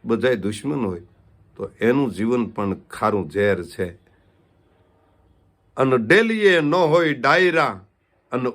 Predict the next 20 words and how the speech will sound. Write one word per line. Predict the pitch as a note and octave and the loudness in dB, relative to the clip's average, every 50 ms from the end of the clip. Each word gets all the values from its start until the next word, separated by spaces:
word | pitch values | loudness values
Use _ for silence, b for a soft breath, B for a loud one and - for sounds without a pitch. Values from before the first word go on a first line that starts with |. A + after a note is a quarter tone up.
| - - | -4 -2
ઓરડીએ | C3 D#3 D#3+ E3 E3 D#3 D3+ C#3+ C#3 C3 B2 A#2 | 0 0 2 0 -2 -2 -2 0 0 0 0 0
અંધેર, | A#2 - _ C3+ D3+ D3+ B2+ F3+ G3+ G3+ E3+ B2 G#2+ G#2 G#2 - _ _ _ _ _ _ _ _ _ _ _ _ _ _ _ _ _ _ _ _ _ | -4 -4 _ -2 0 2 4 4 4 4 2 -2 -6 -14 -18 -20 _ _ _ _ _ _ _ _ _ _ _ _ _ _ _ _ _ _ _ _ _
તો | G#2 F#2+ | -10 -8
ભેદું | - - G#2 C3+ D#3+ D#3 D3+ B2 G2 - - | -8 -2 0 0 0 2 0 -2 -2 -4 -6
કવિ | G#2+ A2+ B2+ B2+ G#2 | -8 -6 -6 -6 -6
મેકરણ | F2+ F#2+ G#2+ A#2+ A#2 - G#2+ G2+ G#2 F#2+ F2 D#2 | -4 -4 -4 -4 -4 -6 -8 -6 -6 -8 -8 -10
ભણે | D2+ - G2 G2 A2 A#2+ | -10 -10 -8 -8 -8 -6
એનું | G#2+ F2+ F2 F#2+ A2 A#2+ A2 E2+ D2 | -8 -8 -8 -6 -6 -8 -8 -10 -12
જીવન | D2 D#2 G2+ A#2+ C#3 C#3 A2+ F2 | -12 -8 -8 -8 -6 -8 -10 -10
ખારું | D#2 - - - F#2 F2+ F2+ F2 D#2+ D2+ | -12 -14 -16 -12 -12 -10 -10 -12 -14 -14
ઝેર. | - E2+ E2 D#2+ D#2 - _ _ _ _ _ _ _ _ _ _ _ _ _ _ _ _ _ _ _ _ _ b b b b b b b b b b b b b b b _ _ _ _ _ _ _ _ _ _ _ _ _ _ | -14 -12 -12 -12 -14 -18 _ _ _ _ _ _ _ _ _ _ _ _ _ _ _ _ _ _ _ _ _ b b b b b b b b b b b b b b b _ _ _ _ _ _ _ _ _ _ _ _ _ _
જેના | - D3 F3 F#3 D#3+ | 2 4 4 4 2
ઘરે | - - C3 C#3+ D#3+ D#3 | 2 0 2 4 4 2
કોઈ | D#3 - D3 D3+ | 2 2 0 0
દી | C#3+ C#3+ B2+ | 0 -2 -2
પાંચ | - - B2 C3 C3+ - | -2 0 0 0 0 -2
મહેમાન | G#2+ G2 F#2+ G2+ A2+ A#2+ C#3 C#3 B2+ | -4 -4 -2 0 2 2 2 2 2
ન | A#2+ A#2+ B2+ | 2 2 2
આવ્યા | C#3 C3+ A#2+ A2+ A2 G#2+ G2+ | 2 2 2 2 2 2 2
હોય | F2+ E2+ E2+ E2+ | 0 -2 -4 -8